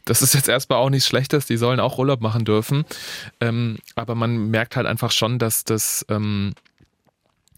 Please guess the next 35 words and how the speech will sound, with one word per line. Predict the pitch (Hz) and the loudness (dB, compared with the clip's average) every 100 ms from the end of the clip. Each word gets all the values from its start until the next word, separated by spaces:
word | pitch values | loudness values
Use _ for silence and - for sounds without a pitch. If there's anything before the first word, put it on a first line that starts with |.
| - _ | -18 _
äh, | 101 98 98 | -4 -2 0
sehr | 98 | 0
starke | 101 104 107 104 | 0 -2 -2 -4
kulturelle, | - 98 98 131 135 127 123 | -4 -2 0 0 2 2 0
äh, | 117 113 113 - | 0 -2 -4 -10
Probleme | - 107 117 120 | -6 0 2 2
einfach | 110 110 107 | -2 -4 -6
gibt, | - 110 _ | -6 -8 _
dass, | - - - - | -6 -4 -6 -8
dass | - 107 - - | -10 -8 -8 -8
teilweise | - 98 98 95 | -8 -4 -4 -4
halt | 92 - - - - - - | -8 -10 -12 -20 -20 -20 -20
viele | - 104 104 | -6 -2 0
der | 95 | -2
Urlauber | - 104 101 95 95 92 | -2 0 0 2 0 0
sich | 92 90 - - _ - - _ - | -2 -4 -4 -8 _ -20 -20 _ -8
relativ | 95 - 104 - | -6 -2 -4 0
wenig | 98 110 | 0 0
Gedanken | - 95 95 101 101 | -2 -2 -2 -2 -4
um | 95 95 | -4 -6
Kultur | - 98 - 98 101 | -4 -6 -4 0 0
und, | 101 92 | 0 -2
und | - 98 | -4 -4
Sitten | 92 - 120 | -4 -4 -4
des | 107 107 | -4 -2
Landes | 107 110 107 | -2 0 -2
machen | 104 107 - 117 | -2 -2 -2 -2
und | 104 95 | -2 -2
da | 95 | -2
wirklich | 98 101 98 | -2 -4 -2
also | 92 95 | -2 -2
in | |
großen | 92 95 - 98 | 0 0 0 -4
Trupps | - - - | -4 -4 -2
einfallen. | - 87 - 117 113 | -2 -4 -2 -2 0